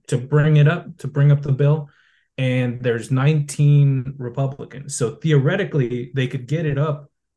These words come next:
uh, on a party line vote. But if, you know, if Senator Springer, uh, is so ticked off with this,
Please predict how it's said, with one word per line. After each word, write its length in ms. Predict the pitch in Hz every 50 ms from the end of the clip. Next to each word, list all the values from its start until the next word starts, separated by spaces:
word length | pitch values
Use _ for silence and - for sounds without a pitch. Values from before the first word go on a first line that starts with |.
| _ 127
uh, 40 | 123 120 117 113 113 113 110 110 -
on 200 | 120 123 120 113
a 40 | 101
party 460 | - - _ 147 139 135 131 127 123
line 540 | 120 117 127 123 127 123 123 123 117 113 120
vote. 400 | 127 131 160 139 - - - - _ _ _ _ _ _ _
But 200 | 131 120 120 123
if, 320 | 127 127 123 120 - - - _
you 120 | - 151 139
know, 280 | 120 139 143 - - _ -
if 180 | 123 120 -
Senator 440 | - - 135 131 131 127 127 127 117 -
Springer, 720 | - - - 147 160 185 202 156 127 127 165 170 - _ _ _ _ -
uh, 640 | - 120 117 113 117 117 113 117 117 113 113 113 113 - -
is 360 | - 120 120 113 113 113 -
so 200 | - - 143 143
ticked 280 | 139 - 135 120 - -
off 240 | 127 135 143 143 -
with 200 | 120 120 - -
this, 500 | 123 113 110 110 - - - - - _